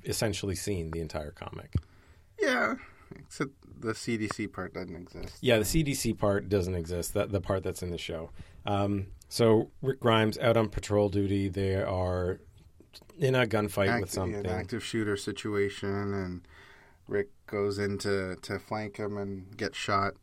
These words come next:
Speaker 2: Wakes up at a, you know, undetermined amount of time later in a hospital bed. It's all vacant. Like, he doesn't know what's going on.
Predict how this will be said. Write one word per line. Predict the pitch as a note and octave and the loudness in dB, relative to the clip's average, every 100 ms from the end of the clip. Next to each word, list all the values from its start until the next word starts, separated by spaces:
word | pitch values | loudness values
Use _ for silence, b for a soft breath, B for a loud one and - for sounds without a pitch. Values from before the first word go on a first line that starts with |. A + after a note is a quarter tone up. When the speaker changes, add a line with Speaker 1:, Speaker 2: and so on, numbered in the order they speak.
| - b b b b - | -20 b b b b -8
Speaker 2:
Wakes | A#2+ G2+ - | -6 -6 -4
up | A2 G#2 - B B B B _ _ - | -4 -4 -10 B B B B _ _ -16
at | G#2+ G#2 F2+ | -6 -6 -4
a, | F#2 F2+ F#2 | -4 -4 -6
you | G2+ | -4
know, | F#2+ F2 - | -4 -6 -6
undetermined | G2+ G2+ F#2 A#2 G#2 G2+ | -6 -6 -6 -4 -4 -4
amount | G2+ G2+ F#2 | -4 -6 -8
of | |
time | - G#2 G2+ | -6 -6 -4
later | G2+ G2+ G2 | -6 -2 0
in | G2+ | 2
a | G2 | 0
hospital | G2 G2 - G2+ | 0 -2 -4 -6
bed. | F#2+ G2 G2 G2+ B B B B B - - | -2 0 -2 -6 B B B B B -20 -20
It's | - | -4
all | G#2 G#2 | -2 -2
vacant. | G2+ G#2+ G2+ G#2 G#2 G#2 - - | -2 -4 -4 -4 -4 -6 -16 -14
Like, | G2 - - - - | -14 -14 -20 -18 -8
he | |
doesn't | G#2 G2 | -4 -2
know | G2+ | -2
what's | G#2 G2+ | -4 -6
going | - G2+ G2 | -4 -2 -2
on. | G2+ G2+ G2+ | -2 -2 -4